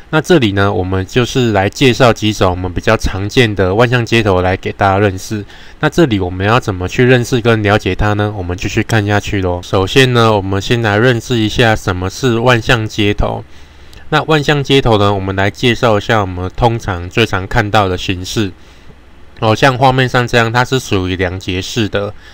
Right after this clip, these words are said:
那一般呢，会有两个类似一个套筒的部分。那套筒的前端呢，做成一个 U 字形的一个形状，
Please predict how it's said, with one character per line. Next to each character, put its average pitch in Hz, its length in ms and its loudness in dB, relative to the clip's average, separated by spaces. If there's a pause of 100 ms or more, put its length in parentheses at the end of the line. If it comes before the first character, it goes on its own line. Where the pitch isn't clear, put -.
(280)
那 160 120 0
一 156 100 2
般 135 240 2
呢， 127 140 2
会 143 220 4
有 98 180 4
两 92 320 -2
个 95 200 -2
类 120 220 2
似 113 320 -2
一 113 60 2
个 95 180 -2
套 117 240 2
筒 87 240 -4
的 92 80 -6
部 113 220 -2
分。 98 300 0 (540)
那 151 120 2
套 160 220 6
筒 110 160 2
的 104 80 2
前 113 260 0
端 123 220 4
呢， 113 180 2
做 123 260 2
成 104 220 0
一 110 60 -6
个 104 100 2
U 131 240 0
字 147 180 0
形 95 240 -4
的 95 140 -2
一 98 60 -2
个 98 80 0
形 92 260 -10
状， 101 240 0